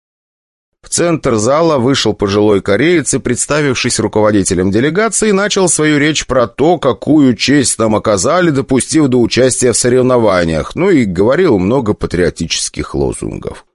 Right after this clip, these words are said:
После чего коротко рассказал, что нас ждёт и как себя вести в Японии по прибытии.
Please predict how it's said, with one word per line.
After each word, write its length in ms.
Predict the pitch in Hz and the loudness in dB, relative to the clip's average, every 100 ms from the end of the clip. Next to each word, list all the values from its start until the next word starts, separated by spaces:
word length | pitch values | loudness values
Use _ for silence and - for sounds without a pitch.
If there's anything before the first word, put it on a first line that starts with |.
| _ | _
После 340 | 92 87 92 | -2 0 -2
чего 360 | 87 90 120 175 | -2 0 2 2
коротко 440 | - 160 131 - | 0 -2 -2 -2
рассказал, 520 | 123 113 120 120 127 107 | -2 -2 -2 0 0 0
что 280 | - 127 | -2 0
нас 220 | 104 87 82 | 0 0 -2
ждёт 420 | 80 123 202 226 | -4 -2 -2 -2
и 60 | |
как 260 | - - 185 | -2 -2 -2
себя 260 | - 151 156 | -2 0 0
вести 340 | 120 - 135 | 0 0 0
в 40 | |
Японии 480 | 147 127 - 98 110 | 2 0 0 0 0
по 140 | 104 98 | 0 -2
прибытии. 800 | 104 92 78 62 - 53 - | -2 0 -2 -2 -4 -6 -8